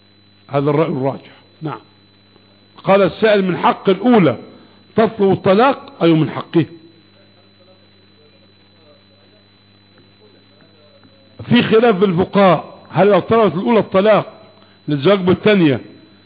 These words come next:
بعض الفقهاء كالأحناف قالوا هذا ضرر فأعطوها العقوق، لكن الجمهور على أنه ليس بضرر. فهمت هذا؟ نعم.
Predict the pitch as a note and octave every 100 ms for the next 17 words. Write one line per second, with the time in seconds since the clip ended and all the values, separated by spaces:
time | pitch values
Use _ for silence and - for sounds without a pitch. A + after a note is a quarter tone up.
0 | _ _ E3 G3 G3 E3+ F3 - A#3 -
1 | G#3 G3+ - G#3+ A3+ - A3+ G#3 G#3 A3
2 | G3 A3 F3 A2+ - - _ - D#3+ C#3+
3 | G#3+ G#3+ D#3+ - A3+ G3+ - - - -
4 | - D#3 D#3+ - G#3 F#3+ D3+ F3+ A#3 C#4+
5 | G3+ - - - D#3+ D3+ F3 E3+ F#3+ G3+
6 | F3+ F#3 - D#3 C#3 C3+ A#2 G2+ - _
7 | _ _ _ - - - D3+ E3+ E3 F3
8 | F#3+ F#3 - - _ _ _ _ _ _
9 | _ _ - - F#3 F#3 A#2+